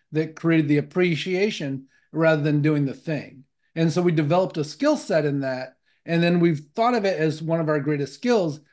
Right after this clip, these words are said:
but it's really a secondary gift. It's a secondary skill that we developed as a coping mechanism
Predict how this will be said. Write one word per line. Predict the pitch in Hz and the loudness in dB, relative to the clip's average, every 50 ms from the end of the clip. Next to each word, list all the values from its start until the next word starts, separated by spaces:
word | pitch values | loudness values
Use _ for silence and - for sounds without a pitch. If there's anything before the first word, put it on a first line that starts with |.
| _ - | _ -4
but | - 202 | -2 -2
it's | 185 175 | -2 0
really | 226 277 294 254 | 0 2 2 2
a | 170 143 | 2 0
secondary | - - - - 185 175 - 175 156 139 139 123 117 113 120 139 147 - 202 170 139 | -2 -8 -4 0 0 0 0 0 -2 -2 -2 -4 -4 -6 -8 -10 -12 -14 -14 -12 -6
gift. | 131 143 131 117 - - - | -4 -4 -6 -6 -10 -10 -6
It's | 147 139 - | -6 -6 -4
a | 151 143 | -6 -8
secondary | - - - 214 208 202 190 175 151 151 143 139 | -8 -6 0 0 0 0 0 -2 0 0 0 -2
skill | 131 - - 151 139 131 127 113 - _ _ _ _ _ - | -4 -4 -4 -4 -2 -2 -4 -8 -12 _ _ _ _ _ -2
that | 170 | 2
we | 160 160 | 2 2
developed | 143 151 139 131 165 170 175 180 - 170 | 2 2 0 2 4 4 4 4 2 -2
as | 156 139 | -6 -6
a | 139 | -6
coping | 135 - - - 190 - 170 165 | -8 -10 -4 -4 -4 -2 0 0
mechanism | 160 151 147 151 151 143 139 127 127 139 139 135 131 | 0 0 0 0 0 -2 -2 -2 -4 -4 -6 -6 -8